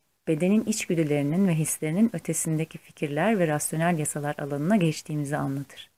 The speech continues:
Bazı kültürlerde terazinin takım yıldızı başlangıçta akrebin bir parçası olarak görülüyordu ve kıskaçlar olarak adlandırılıyordu. Sonunda muhtemelen ekinoksların devinimleri nedeniyle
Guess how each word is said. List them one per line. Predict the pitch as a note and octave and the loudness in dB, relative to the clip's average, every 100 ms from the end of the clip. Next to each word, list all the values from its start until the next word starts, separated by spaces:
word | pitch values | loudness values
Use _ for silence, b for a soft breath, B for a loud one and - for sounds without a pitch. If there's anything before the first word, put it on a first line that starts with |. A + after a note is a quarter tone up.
| _ _ - | _ _ 0
Bazı | G#3+ B3+ G3+ | 2 4 2
kültürlerde | - D3 D#3+ D3 C#3+ C#3 G3+ C4+ _ | -4 -4 -6 -6 -6 -4 -4 -4 _
terazinin | - E3 E3 E3 F3 F#3 | -6 0 2 2 2 0
takım | - E3+ G#3 | -2 -4 -2
yıldızı | F#3 C#3 C3+ D3+ A3+ b b b _ | -2 -2 -6 -4 -6 b b b _
başlangıçta | E3 E3 F#3+ F#3+ F#3 - A#3+ | -4 0 2 2 0 -2 -2
akrebin | F3 - F#3 A#3+ G3+ | -2 0 4 6 6
bir | D3 | 2
parçası | - D3 - - D3+ | -6 -8 -8 -4 -2
olarak | D3 C#3+ C#3+ | -2 -4 -8
görülüyordu | D3 C3+ C#3 C#3 D#3+ C4 | -8 -6 -4 -4 -2 2
ve | A3+ C4+ | 4 2
kıskaçlar | - F#3 - F#3 - F3 | -2 -2 -2 -2 2 4
olarak | D#3 C#3+ D3 | 4 2 0
adlandırılıyordu. | D3 C#3 C#3+ C#3+ C#3+ C#3+ C#3 C#3 C3 C#3 _ _ _ _ _ _ _ _ _ - | -4 -4 -4 -4 -4 -2 -2 -4 -8 -20 _ _ _ _ _ _ _ _ _ -16
Sonunda | - D#3+ D3 C#3 G#3 - _ _ _ | -6 -4 -2 -4 -4 -6 _ _ _
muhtemelen | F#3+ F#3+ C4+ G#3 F#3 C4 | -8 2 6 6 4 2
ekinoksların | E3 - E3+ F3 - G3 G#3+ | 0 0 -2 -2 0 4 6
devinimleri | E3+ E3 F3 F3 F#3 G3 | 6 6 4 4 4 4
nedeniyle | D#3 C3+ C3+ C3+ A3+ | 2 -2 -4 0 0